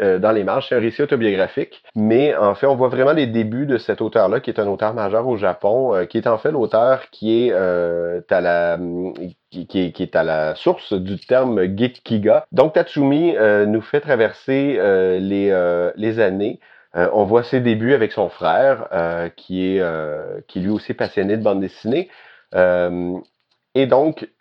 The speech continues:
ce qui est, ce que moi, je trouve, euh, vraiment, euh, intéressant avec cette bande dessinée-là, c'est que c'est à la fois, euh, un, un récit assez personnel, euh,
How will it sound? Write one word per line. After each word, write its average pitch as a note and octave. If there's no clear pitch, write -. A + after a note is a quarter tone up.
ce -
qui D#3
est, D#3+
ce -
que D3+
moi, D#3
je -
trouve, C3+
euh, G#2
vraiment, G#2
euh, G2+
intéressant G#2
avec A#2
cette G#2
bande G#2+
dessinée-là, G#2+
c'est -
que -
c'est G3
à F3
la C3
fois, A#2
euh, F#2
un, G2+
un G2+
récit B2
assez B2+
personnel, D3
euh, F#2